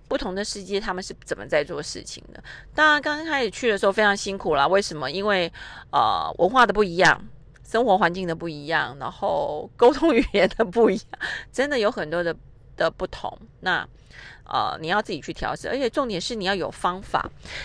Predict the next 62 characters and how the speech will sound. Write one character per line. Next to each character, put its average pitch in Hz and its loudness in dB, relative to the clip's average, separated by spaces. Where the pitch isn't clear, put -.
因 294 -4
为 349 4
我 226 6
在 226 2
去 160 -6
中 233 -2
国 165 0
开 190 -2
始 147 -12
是 185 -10
自 - -10
己 156 -12
带 185 2
一 - -12
组， - -12
又， 208 0
又 247 10
是 214 -2
一 202 -6
组 180 -8
新 185 -6
的 180 -2
业 190 0
务 190 2
team 175 -4
之 180 -10
前， - -8
诶， 320 6
我 285 8
已 254 4
经 233 -4
做 254 2
过 240 6
很 220 -10
工 202 -2
作， 214 -4
很 - -2
多 226 8
工 240 2
作 240 6
了， 208 8
对 208 4
不 196 -6
对？ 214 8
第 202 0
一 220 4
个 214 6
我 160 2
做 190 0
过 180 6
总 - -6
机， 202 -2
我 139 -4
做 185 -2
过 180 4
助 214 6
理， 151 -2
我 139 -4
做 175 -2
过 160 6
采 - -4
购， 185 6